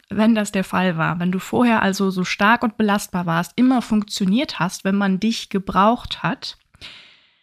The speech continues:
dann ist es so schlimm für dich. Gerade dann macht es das so schlimm, wenn die Angst auf einmal so alles einsaugt und nichts mehr an Energie da ist. Und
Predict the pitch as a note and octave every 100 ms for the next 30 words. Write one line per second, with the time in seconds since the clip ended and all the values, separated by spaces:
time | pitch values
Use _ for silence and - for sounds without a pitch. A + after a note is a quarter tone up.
0 | _ _ _ _ G#3 G#3+ A#3 A#3+ A3+ A3+
1 | A#3 B3+ C#4+ A#3 F#3 E3+ - - A#3 B3
2 | - A3 A#3 G#3 - G#3+ - G3+ - G3+
3 | - A3 G#3+ F#3 F#3 - G3 A#3+ - -
4 | - F3 G3 A3 A3+ A3+ G3+ - A3 A3+
5 | A3 A#3 G3+ F3 G3 G3+ G#3 A#3+ - A3
6 | F#3 G3 F3+ F#3+ F#3 F3 F3+ D#3+ - -
7 | F#3+